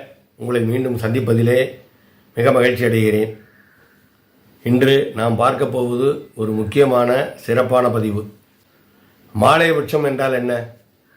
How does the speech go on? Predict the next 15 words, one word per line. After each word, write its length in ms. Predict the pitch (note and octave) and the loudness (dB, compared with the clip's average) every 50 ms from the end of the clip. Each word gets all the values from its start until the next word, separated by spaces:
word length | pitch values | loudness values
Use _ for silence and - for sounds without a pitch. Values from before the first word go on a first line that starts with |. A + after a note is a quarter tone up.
| _ _ _ _ _ _ _ _ _ _ _ _ _ _ _ _ - - - - - | _ _ _ _ _ _ _ _ _ _ _ _ _ _ _ _ -20 -20 -16 -6 0
மாலையபட்சம் 720 | G2+ A#2 C#3 D3+ D#3+ D#3+ D#3 D3+ C#3+ - - C#3+ C3 C3 | 2 4 4 4 4 4 2 2 0 -2 -4 -4 -2 -2
என்பது 300 | C3 C3+ C3+ B2 A#2+ A2 G#2 A2 A#2 A#2 - _ _ _ _ _ _ _ _ - | -2 -2 -2 -2 -4 -4 -6 -8 -10 -12 -18 _ _ _ _ _ _ _ _ -8
பித்ருக்கள் 560 | C#3 C3+ - F#3 F3+ E3+ - D#3+ D#3 C#3+ B2+ | -4 0 2 2 4 4 4 2 2 2 2
வழிபாடு, 480 | B2+ C#3+ D3 D3 C#3 C3+ B2+ B2+ B2+ A#2+ A2 - - - _ _ _ _ _ _ _ _ - | 2 2 2 4 2 2 2 0 -2 -2 -4 -6 -8 -16 _ _ _ _ _ _ _ _ -10
முன்னோர்கள் 580 | A2 C3 D3+ E3+ F3+ F#3 F3+ D#3 C#3+ D#3 D#3 C#3+ C3 | -6 -4 0 2 4 6 6 6 4 2 2 2 0
வழிபாடு, 500 | B2+ C3+ C3 C3 B2+ A#2+ A#2 A#2+ B2 A#2 G#2+ G#2 - - _ _ _ _ _ _ _ _ _ - | 0 0 0 0 0 0 0 -2 -2 -2 -4 -6 -8 -14 _ _ _ _ _ _ _ _ _ -2
நீத்தார் 520 | C3+ E3 F3 - - D#3+ D#3 D#3 D#3 C#3+ C3 | -2 -2 0 0 2 2 4 4 4 2 0
வழிபாடு, 460 | C3 C#3 C3 C3 B2+ A#2 A2+ A#2 A#2+ A#2 A2 G2+ - - _ _ _ _ _ _ _ _ _ _ _ _ _ _ _ _ _ - | -2 -2 0 0 0 0 0 -2 -2 -4 -4 -6 -8 -14 _ _ _ _ _ _ _ _ _ _ _ _ _ _ _ _ _ -2
தென்புலத்தார் 680 | D3 D#3+ F3+ F3+ F3+ F3+ D#3+ - D#3+ D3+ C#3+ C#3 C3 | 0 2 4 4 4 4 2 2 2 2 2 2 0
வழிபாடு 420 | C3 C3 C3 C3+ C3 A#2+ B2 A#2+ A#2+ A2 G#2+ - - _ _ | -2 0 0 0 0 0 0 -2 -4 -4 -6 -8 -14 _ _
என்று 180 | - B2 B2+ B2 G#2+ | -12 -10 -8 -6 -4
சொல்லப்படுகிறது. 640 | A#2 A#2+ B2+ A#2+ A2+ A2+ G#2+ G2+ G#2 G2+ G2+ G2 - - - - - _ _ _ _ _ _ _ _ _ _ _ _ _ _ _ - | -4 -2 -2 -2 -2 -2 -2 -2 -2 -2 -4 -4 -6 -12 -18 -20 -20 _ _ _ _ _ _ _ _ _ _ _ _ _ _ _ -4
பித்ருக்கள் 520 | C#3 C#3 D3+ F#3+ F3 - E3+ E3 D#3+ D3+ C#3 | -2 2 2 2 2 4 2 2 2 2 2
என்றால் 300 | C3 C#3+ C#3 C3 B2+ A#2+ A#2 | 0 0 0 0 0 0 -2
யார்? 180 | A2+ A2+ G#2 | -2 -2 -4